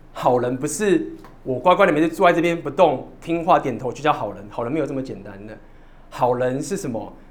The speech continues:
是要努力去争取得来的。你、你、你也许说你不是坏人，但是你并不一定是好人，因为有个大于你的存在，你必须要去努力的去尊敬他，他是不受你控制的。所以今天跟大家讲的概念是希望跟大家讲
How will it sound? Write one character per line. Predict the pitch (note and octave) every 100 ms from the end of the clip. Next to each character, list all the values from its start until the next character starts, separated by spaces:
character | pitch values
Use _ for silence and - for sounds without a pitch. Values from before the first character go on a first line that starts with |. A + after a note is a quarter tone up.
| -
是 | - F#3+
要 |
努 | F3+ B2
力 | C3+
去 | D#3
争 | D#3 D#3 E3
取 | A2+
得 | - G#2+
来 | G#2+ F#2+
的。 | G2+
你、 | D3 A3 - - -
你、 | C3+ C#3 -
你 | C#3
也 | C#3+ G3+
许 | D3+
说 | D#3
你 | C#3+
不 | G#2+
是 | A#2+ D#3
坏 | G3 A#2+
人， | G2+ G2 B2+ - - - - - - -
但 | -
是 |
你 | D#3+
并 | A2 D#3+ C3
不 | C3
一 | A#2
定 | A#2+
是 |
好 | - G#2+
人， | - C#3
因 | D#3 F#3
为 | F#3+ A2+ - - - - - - - -
有 | A#2+
个 | A#2+
大 | D3
于 | C3
你 |
的 | G#2+
存 | G#2 G2+ F#2+
在， | A2+ G2+ - - - -
你 | A2
必 | G#2 D3+
须 | C#3
要 | B2+
去 | B2
努 | A2+ G#2
力 | A#2+ A2
的 |
去 | F#2 - D#3 A2 - - - -
尊 | C3
敬 | B2+ A#2+
他， | A2+ G#2+ G2+ -
他 | C#3
是 | -
不 | A#2
受 | E3 -
你 | -
控 | B2 G#2+
制 | - D#2
的。 | D2 - - - - - -
所 | F#3+
以 | B3 F3 - - - - - - - - - - -
今 | G3
天 | G3+
跟 | G3+ G3
大 |
家 | F#3+
讲 | B2+
的 | D3
概 | F3 D3
念 | C#3+ C#3
是 |
希 | D3+ D#3
望 | C#3+
跟 | C#3
大 | C3+
家 | B2+
讲 | B2 G2